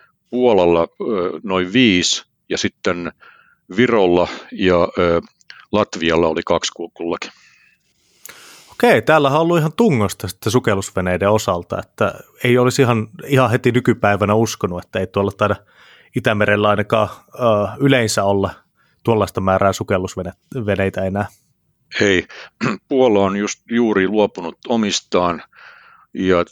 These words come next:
Speaker 1: tai ei ole varmaa, että ottaako he niitä enää käyttöön. Venäjällä on kaksi ja sitten Ruotsilla kolme.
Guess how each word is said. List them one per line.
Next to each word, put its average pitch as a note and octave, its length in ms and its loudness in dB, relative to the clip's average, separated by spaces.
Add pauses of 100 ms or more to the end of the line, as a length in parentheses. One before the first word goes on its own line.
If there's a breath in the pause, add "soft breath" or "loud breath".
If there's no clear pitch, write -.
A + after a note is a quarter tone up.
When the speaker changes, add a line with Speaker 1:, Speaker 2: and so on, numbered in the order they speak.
(140)
Speaker 1:
tai F2+ 180 0
ei F#2+ 160 2
ole F2+ 100 -2
varmaa, F2+ 360 2
että E2+ 180 -6
ottaako F2 440 -4
he F#2+ 140 -4
niitä F2+ 340 -4
enää F2+ 280 -2
käyttöön. F2+ 580 -4 (720 soft breath)
Venäjällä F2+ 560 2
on D#2+ 120 -6
kaksi - 480 -2 (180)
ja F2 100 -4
sitten E2+ 600 -4
Ruotsilla F#2 640 -2
kolme. D#2+ 400 -4